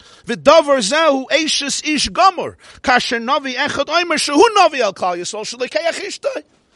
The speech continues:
This is the concept of an Eishes Ish. They didn't mean it, the Maharal says, literally in terms of a man and a woman. What they meant it metaphorically was,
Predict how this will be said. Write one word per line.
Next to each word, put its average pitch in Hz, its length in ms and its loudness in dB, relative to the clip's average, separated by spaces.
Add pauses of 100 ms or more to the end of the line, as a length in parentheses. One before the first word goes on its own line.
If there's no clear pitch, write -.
(180)
This - 220 -2
is 262 80 -12
the 262 80 -8
concept 311 440 -4
of 311 80 -10
an 277 100 -2
Eishes 277 320 -10
Ish. 381 320 -10 (180)
They 233 100 -10
didn't 302 320 -12
mean 285 220 -8
it, 247 100 -10
the 233 60 -6
Maharal 220 420 -4
says, 208 280 -8
literally 214 640 -8 (240)
in 190 100 -16
terms 240 300 -6
of 208 80 -6
a 196 60 -6
man 226 280 -6
and 196 100 -10
a 190 60 -8
woman. 196 340 -8 (260)
What 214 140 -6
they 202 100 -10
meant 277 260 -6
it - 120 -12
metaphorically 226 760 -2
was, 123 320 -12